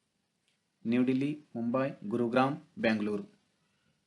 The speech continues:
గురుగ్రామ్లో బ్లింకిట్ పది నిమిషాల అంబులెన్స్ సేవను ఇటీవల ప్రారంభించింది. మీరా భయందర్లో మహిళా పారిశ్రామికవేత్తలకు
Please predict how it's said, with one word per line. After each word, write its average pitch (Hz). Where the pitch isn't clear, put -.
గురుగ్రామ్లో 139
బ్లింకిట్ 170
పది 127
నిమిషాల 147
అంబులెన్స్ 151
సేవను 120
ఇటీవల 127
ప్రారంభించింది. 104
మీరా 160
భయందర్లో 127
మహిళా 151
పారిశ్రామికవేత్తలకు 143